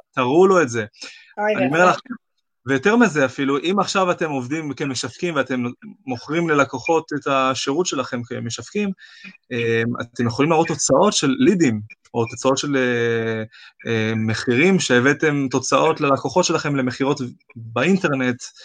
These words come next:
Speaker 1: אה, שעשיתם לחנות וירטואלית של נעליים שאתם משווקים, ווואלה, יצא לה מאוד מאוד זול להביא לקוח.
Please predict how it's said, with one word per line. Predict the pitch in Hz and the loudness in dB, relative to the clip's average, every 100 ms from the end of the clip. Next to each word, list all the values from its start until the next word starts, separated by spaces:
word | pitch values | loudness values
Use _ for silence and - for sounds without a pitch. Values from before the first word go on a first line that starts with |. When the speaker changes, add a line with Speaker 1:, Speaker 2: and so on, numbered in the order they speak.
| - - _ 123 | -20 -20 _ -4
Speaker 1:
אה, | 117 | -4
שעשיתם | 113 117 147 151 139 | -2 -2 -2 0 0
לחנות | 127 131 139 131 | 0 2 0 2
וירטואלית | 127 135 139 147 | 0 2 4 4
של | - 131 | 2 2
נעליים | 127 117 131 175 139 123 120 _ - - - - | 4 6 6 4 2 -2 -6 _ -20 -20 -20 -8
שאתם | - 123 | -2 -2
משווקים, | 117 117 139 131 | -2 -4 -2 0
ווואלה, | 120 117 139 131 | 2 2 4 2
יצא | 123 139 131 | 2 2 2
לה | 127 120 - - - | 2 0 -4 -16 -2
מאוד | 127 143 139 | 4 4 4
מאוד | 139 123 | 2 2
זול | 127 139 127 | 2 2 2
להביא | 117 110 127 | 2 2 0
לקוח. | 113 127 110 - | 0 0 -2 -4